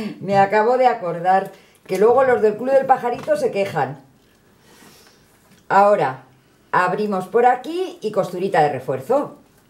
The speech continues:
Y ya vemos lo que, cómo nos va quedando. Bueno, que me he dado cuenta cuando me iba a coser esta cremallera que antes de la cremallera hay que hacer el bolsillo chiquitín, este bolsillo chiquitín,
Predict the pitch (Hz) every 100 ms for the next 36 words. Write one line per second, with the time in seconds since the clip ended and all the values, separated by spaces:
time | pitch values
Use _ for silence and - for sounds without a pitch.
0 | - - 170 196 269 - 147 151 156 151
1 | 139 143 127 123 123 117 117 117 - _
2 | _ - 196 151 127 - 107 117 214 254
3 | - - _ _ _ _ - 240 233 123
4 | - _ 185 190 226 233 240 233 247 240
5 | 160 156 160 160 160 165 190 220 214 -
6 | 156 156 151 - 214 214 - - 170 202
7 | 196 208 202 202 240 233 226 247 - 160
8 | 156 202 226 147 147 - 151 156 139 -
9 | 180 214 220 220 233 233 - - - -
10 | 214 226 220 147 - 151 151 - 156 151
11 | 269 285 240 - - 247 247 226 233 160
12 | 156 - - 127 110 98